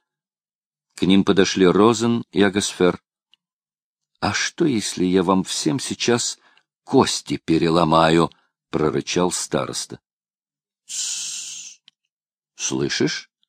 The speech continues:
сказал Агасфер, и его костлявый указательный палец уткнулся в сторону горизонта. «Опять чуть-чуть ближе».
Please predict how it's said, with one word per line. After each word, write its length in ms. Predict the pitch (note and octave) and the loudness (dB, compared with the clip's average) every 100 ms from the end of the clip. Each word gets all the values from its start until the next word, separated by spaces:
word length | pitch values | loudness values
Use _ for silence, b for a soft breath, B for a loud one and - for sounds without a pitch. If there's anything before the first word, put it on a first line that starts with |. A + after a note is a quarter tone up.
| _ _ | _ _
сказал 520 | - - C2+ B1+ D#2 C2 | -12 -6 -4 0 0 0
Агасфер, 560 | B1 B1+ - C3+ D#3+ B B B - | -4 -8 0 0 0 B B B 2
и 80 | F#2 | 4
его 300 | F#2 F2+ G2+ | 6 6 4
костлявый 760 | G2+ - - F2 G#2+ G#2 G#2 | 2 -2 -2 2 4 4 4
указательный 640 | G2 G#2 F2 G#2 - G2+ | 4 2 2 0 2 0
палец 560 | F2+ G2+ A2+ A#2 - - B B | 2 2 4 2 0 -10 B B
уткнулся 680 | G2+ A2 - A2+ A#2+ A2+ C3 | 0 2 4 6 6 4 0
в 60 | - | -2
сторону 480 | - A#2+ G#2+ A2 G#2+ | -2 2 4 4 4
горизонта. 600 | G#2+ G2+ G2 D#2+ E2+ - _ _ _ _ _ _ _ - | 4 4 4 2 -2 -8 _ _ _ _ _ _ _ -6
«Опять 680 | E2 - - E3 G3 - _ _ _ | -2 0 2 4 2 -2 _ _ _
чуть-чуть 680 | - - D#3 _ - F#2+ A2+ | -4 2 2 _ -4 -2 0
ближе». 640 | D#3 G2+ C#2 B1+ A#1+ G2+ | 0 -2 0 -2 2 2